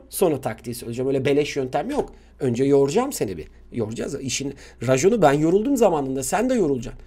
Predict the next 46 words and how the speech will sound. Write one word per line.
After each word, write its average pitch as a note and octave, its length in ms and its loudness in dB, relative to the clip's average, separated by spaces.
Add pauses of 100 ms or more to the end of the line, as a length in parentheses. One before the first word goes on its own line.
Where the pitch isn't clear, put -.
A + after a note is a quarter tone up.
<laughs> - 120 -16
A - 180 6
yerine A3 280 8
üç A#3+ 200 2
alacağım. C3 300 0 (320)
Rakamları E3+ 380 2
farklı E3 320 0
demiyor D#3+ 260 4
bu C3 60 0
arada. B2+ 180 0
Ona D#3 160 2
dikkat A3 220 0
et. B3 100 -2
Sorularda C3+ 420 0
yazabilir B2+ 460 0
bazen. G#2+ 280 -10 (480)
On C#4 160 0
üç - 300 -6 (320)
artı D#3+ 320 0
üç - 200 -10 (120)
ne G3 60 -4
yaptı? F#3+ 260 -4
On D#3 180 2
altı B2+ 280 -4
yaptı. A#2 240 -8 (300)
On C4 160 2
altıyı G#3+ 340 -2
üçe F#3 320 -2
böleceğim. D3 280 -4
Üç - 140 -12
kere D#3+ 200 0
beş, D#3 200 -4
on C#3 340 0
beş. F#3+ 400 -2 (280)
Kalan F3+ 320 4
kaç E3 260 0
çıktı? - 400 0
Kalan D#3+ 380 2
bir. - 240 -6 (140)
Hayır, D3 180 6
hayır. B2+ 220 2 (240)
Benim D3+ 180 4
aradığım C#3 300 0
sayı C#3+ 240 2
bu D3 140 6
olmamalı. A2+ 360 -2